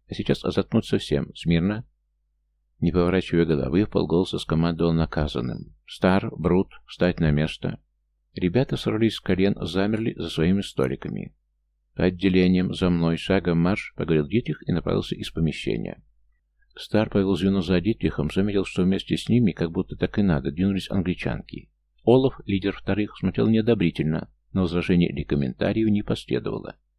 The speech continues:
А на мнение третьих Жека в душе наплевал.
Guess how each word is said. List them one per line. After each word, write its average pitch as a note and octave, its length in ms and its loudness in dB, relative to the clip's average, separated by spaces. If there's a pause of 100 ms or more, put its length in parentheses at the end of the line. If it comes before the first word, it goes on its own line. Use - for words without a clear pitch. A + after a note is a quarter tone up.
(260)
А E2+ 120 0
на F2+ 140 4
мнение D#2+ 300 4
третьих - 500 2
Жека - 340 -2
в C#2 60 -2
душе C#2+ 280 -2
наплевал. - 560 -4